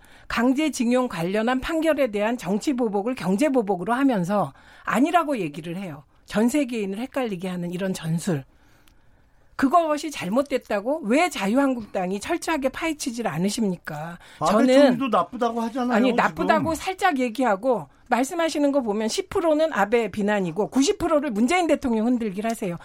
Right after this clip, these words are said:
Speaker 1: 이게 맞는 태도입니까? 그리고 의원님 애 키워 보셨을 텐데, 애가 이유 없이 밖에서 이지매를 당하면 "그래, 너 참아라." 그러서야 할 겁니까? 그 잘못을 고쳐야 되잖아요. 그래서 저는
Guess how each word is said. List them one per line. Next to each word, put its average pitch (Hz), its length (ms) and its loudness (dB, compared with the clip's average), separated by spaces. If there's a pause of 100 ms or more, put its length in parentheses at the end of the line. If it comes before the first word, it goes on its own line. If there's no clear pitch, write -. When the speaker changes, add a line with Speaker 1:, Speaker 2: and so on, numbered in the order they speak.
(120)
Speaker 1:
이게 262 180 0
맞는 220 360 2
태도입니까? 277 600 0 (200)
그리고 233 500 2 (1300)
의원님 294 340 4
애 220 80 2
키워 262 240 2
보셨을 190 480 -8
텐데, 170 580 -12 (220)
애가 277 240 4
이유 269 280 0
없이 285 220 0
밖에서 214 560 -4
이지매를 233 500 0
당하면 170 680 -2 (320)
"그래, 214 240 -2
너 175 160 0
참아라." 214 480 -2
그러서야 190 480 -2
할 160 80 -6
겁니까? 156 560 -12 (440)
그 349 220 0
잘못을 226 460 0
고쳐야 294 400 -2
되잖아요. 208 500 0
그래서 254 240 -2
저는 208 600 0